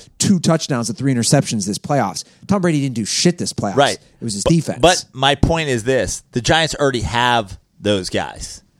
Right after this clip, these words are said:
Speaker 2: The Giants already have the offensive weapons. Now they need to build an offensive line and a defense.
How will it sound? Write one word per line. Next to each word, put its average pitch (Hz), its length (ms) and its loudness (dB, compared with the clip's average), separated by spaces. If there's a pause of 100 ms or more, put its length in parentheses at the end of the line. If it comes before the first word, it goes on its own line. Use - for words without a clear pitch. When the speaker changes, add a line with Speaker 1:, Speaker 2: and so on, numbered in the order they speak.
(320)
Speaker 2:
The 113 100 -4
Giants 160 400 4
already 123 260 4
have 110 440 2
the 85 100 -2
offensive 85 480 -4
weapons. - 540 -14 (320)
Now 175 300 4
they 156 160 2
need 160 500 -2
to 139 80 2
build 127 280 2
an 123 60 0
offensive 107 440 0
line 98 260 0
and 90 120 -4
a 80 40 -10
defense. 85 540 -8